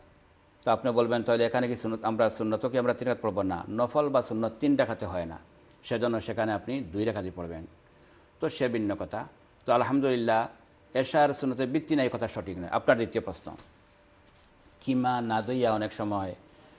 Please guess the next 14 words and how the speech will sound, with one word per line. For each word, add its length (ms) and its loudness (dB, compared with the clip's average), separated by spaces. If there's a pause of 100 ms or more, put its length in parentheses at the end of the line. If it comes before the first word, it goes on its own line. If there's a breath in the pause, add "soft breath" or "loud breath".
(140 soft breath)
এই 320 4
কবাব 320 4
রোল 140 0
বানায়, 400 -4 (560)
শিক 260 -4
কাবাব 240 0
বানায়, 340 -4
এটা 120 -4
খাওয়া 280 -4
জায়েজ 220 -2
হবে? 260 -4 (240)
ইয়েস, 260 0
জায়েজ 180 -2
হবে। 200 -10